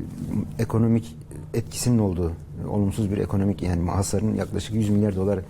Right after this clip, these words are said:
civarı olduğu, e, söyleniyor. Bunun çok az bir miktarını sigorta, e, sektörü karşılıyor.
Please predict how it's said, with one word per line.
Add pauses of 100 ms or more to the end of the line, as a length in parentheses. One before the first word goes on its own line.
(340)
civarı
olduğu,
e,
söyleniyor. (400)
Bunun
çok
az
bir
miktarını
sigorta, (460)
e,
sektörü
karşılıyor.